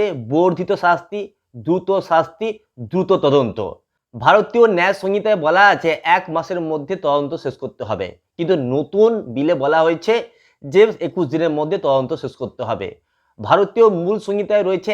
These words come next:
এক মাসের মধ্যে দোষীকে শাস্তি দিতে হবে, কিন্তু নতুন বিলে বলা হচ্ছে যে একুশ দিনের মধ্যে শাস্তি দিতে হবে। ভারতীয় ন্যায় সংহিতায় সর্বাধিক শাস্তি দশ থেকে কুড়ি বছরের জেল বা কিছু কিছু ক্ষেত্রে যাবজ্জীবন কারাদণ্ডের কথা বলা হয়েছে,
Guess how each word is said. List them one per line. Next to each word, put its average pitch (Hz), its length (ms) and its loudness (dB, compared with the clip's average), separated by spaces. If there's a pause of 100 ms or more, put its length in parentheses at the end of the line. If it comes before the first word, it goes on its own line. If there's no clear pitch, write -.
(180)
এক 175 140 -2
মাসের 165 340 -4
মধ্যে 156 340 -4
দোষীকে 143 400 -6
শাস্তি 127 300 -4
দিতে 123 180 -6
হবে, 110 260 -4 (680)
কিন্তু 185 240 2 (160)
নতুন 226 340 0 (140)
বিলে 170 280 2
বলা 143 200 2
হচ্ছে 165 340 -4
যে 180 120 -2
একুশ 156 220 -8
দিনের 143 260 -4
মধ্যে 131 240 -4 (100)
শাস্তি 120 280 -4
দিতে 117 200 -6
হবে। 104 220 -2 (460)
ভারতীয় 180 600 2
ন্যায় 180 260 0
সংহিতায় 208 480 0
সর্বাধিক 175 480 -2
শাস্তি 156 280 -2 (120)
দশ 147 120 0 (120)
থেকে 175 220 -2
কুড়ি 151 200 -2
বছরের 160 340 -4
জেল 180 200 -2 (400)
বা 196 80 0 (120)
কিছু 190 240 -4
কিছু 185 240 -4
ক্ষেত্রে 175 240 -2 (140)
যাবজ্জীবন 151 520 0
কারাদণ্ডের 143 520 -2
কথা 147 220 -6
বলা 127 160 4
হয়েছে, 104 260 -8